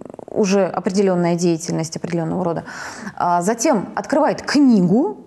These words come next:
э, какой-то справочник, да, учебник, условно, по Достоевскому, выписывает то, что запомнилось ему больше всего, возможно, в этом музее.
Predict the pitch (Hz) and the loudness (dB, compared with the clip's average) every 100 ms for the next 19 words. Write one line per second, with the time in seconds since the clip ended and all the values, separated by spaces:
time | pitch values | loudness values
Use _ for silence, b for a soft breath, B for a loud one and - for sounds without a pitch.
0 | - 226 220 196 190 180 180 - - 214 | -6 -2 0 0 -2 -4 -4 -4 -2 0
1 | 185 196 226 196 220 254 - - 175 220 | 0 0 0 2 0 -2 -2 0 2 4
2 | 233 196 185 185 170 165 170 - 170 B | 2 0 -2 -2 -2 -4 -6 -6 -8 B
3 | B B 208 202 339 311 247 240 254 254 | B B -2 2 0 2 0 2 -2 0
4 | 226 220 B 196 208 214 269 285 233 220 | -4 -4 B -4 -2 0 2 2 2 2
5 | 190 180 220 214 - 170 180 226 185 175 | 0 2 0 -2 -4 0 2 2 0 0
6 | 175 220 202 175 202 214 214 214 180 156 | 0 0 0 -2 -2 0 2 2 2 0
7 | 151 | -2